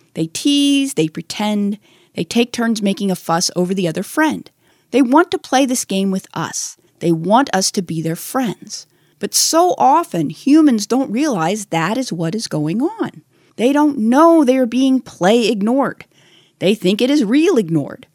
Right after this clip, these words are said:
So they don't play, and we all lose. We should understand it's the same impulse we humans have. We prefer to receive a show of interest before we risk our heart.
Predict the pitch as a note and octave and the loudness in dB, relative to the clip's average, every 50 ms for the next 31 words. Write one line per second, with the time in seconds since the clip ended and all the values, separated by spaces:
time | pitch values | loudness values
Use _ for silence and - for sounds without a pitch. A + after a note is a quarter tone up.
0 | _ _ _ _ _ _ - E3+ D3+ E3+ F#3+ A3 B3 C4+ - - - D#4+ D#4+ D#4 | _ _ _ _ _ _ -8 -2 0 2 4 4 4 2 0 0 2 4 4 6
1 | C#4+ C#4+ C4+ C#4 C#4 - _ _ _ _ _ _ _ _ - G3 F#3 F#3 F3 E3+ | 4 4 2 2 0 -4 _ _ _ _ _ _ _ _ -6 -4 -2 0 2 2
2 | E3 E3 D#3+ D#3 D#3 D#3+ D#3 E3 E3+ E3+ E3 D#3 D3 C#3 D3 - - - - _ | 4 4 4 2 2 0 0 0 2 2 2 0 -2 -4 -6 -10 -16 -18 -20 _
3 | _ _ _ _ _ G3+ G#3+ A#3+ B3+ - C#4 A3+ A3 G#3+ G3+ G3 G3+ - - - | _ _ _ _ _ -4 -2 -2 -2 -4 -4 -2 -2 -2 -2 -4 -4 -6 -6 -2
4 | F#3 F3 E3 E3 E3 D#3+ - - - - - - F3 - - - G3+ G#3+ A#3 A#3 | 0 0 2 2 0 -2 -4 -10 -14 -12 -10 -8 -6 -6 -4 -2 0 0 0 0
5 | - - G#3+ G#3+ G#3 - - F#3 F3 E3+ F#3 - - F3 E3 G3 A3+ B3+ C4 C4 | 0 0 -2 -2 -2 -2 -2 0 0 0 -2 -4 -6 -6 -4 -2 0 0 0 0
6 | - - A#3 B3+ C#4+ D#4+ E4+ D#4 A#3+ G3 F3 - - - C3+ - - - - _ | 0 0 4 4 6 6 6 4 2 2 0 -2 -2 -2 -4 -4 -4 -8 -14 _
7 | _ _ _ - G#3+ C4 B3+ B3+ - - G3 - - - - D4 E4+ F4+ E4+ E4 | _ _ _ 0 2 2 2 0 -2 -6 -6 -6 -8 -2 2 4 4 6 4 2
8 | D#4 - B3+ A3+ A3 G#3 - - G#3 G3 F#3+ F3+ E3 E3 - - F3+ F3 E3 D#3+ | 2 -2 -2 -2 -2 -2 -2 -2 -2 -2 -2 -2 -2 -4 -2 -2 0 0 0 0
9 | D3+ D#3+ D#3 D#3 - D#3+ E3 E3 - - - D#4 D4+ - - _ - - F4 F4 | 0 -2 -4 -4 -4 -6 -6 -6 -8 -8 -8 -8 -8 -8 -10 _ -4 0 2 4
10 | F4 F4 E4+ D#4 C4+ B3+ A3+ G3 F3 E3+ E3+ - - E3+ E3 D#3 E3+ - D#3+ E3 | 4 4 2 2 2 0 0 0 0 -2 -2 -2 -4 -6 -6 -8 -8 -10 -12 -12
11 | - - | -14 -16